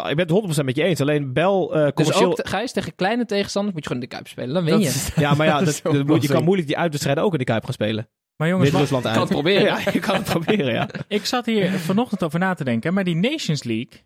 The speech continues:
Speaker 4: is eigenlijk best wel leuk.
Speaker 2: Ja, zeker. Klopt.
Speaker 1: Ja, het is
Speaker 4: Ik was
Speaker 1: beter dan die
Speaker 4: zeer
Speaker 1: vriendschappelijke
Speaker 4: sceptisch van
Speaker 1: potjes, hè?
Speaker 4: tevoren, maar het is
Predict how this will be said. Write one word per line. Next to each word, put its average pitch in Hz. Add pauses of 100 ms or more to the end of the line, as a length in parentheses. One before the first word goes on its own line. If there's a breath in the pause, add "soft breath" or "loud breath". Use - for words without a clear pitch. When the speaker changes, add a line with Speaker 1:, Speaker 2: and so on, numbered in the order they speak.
Speaker 4:
is -
eigenlijk -
best 123
wel 113
leuk. 175
Speaker 2:
Ja, 143
zeker. 139
Klopt. 175
Speaker 1:
Ja, 131
het 131
is 190
Speaker 4:
Ik -
was 220
Speaker 1:
beter 190
dan 170
die 165
Speaker 4:
zeer 277
Speaker 1:
vriendschappelijke 156
Speaker 4:
sceptisch 139
van 151
Speaker 1:
potjes, -
hè? 147
Speaker 4:
tevoren, 127
maar 156
het 160
is -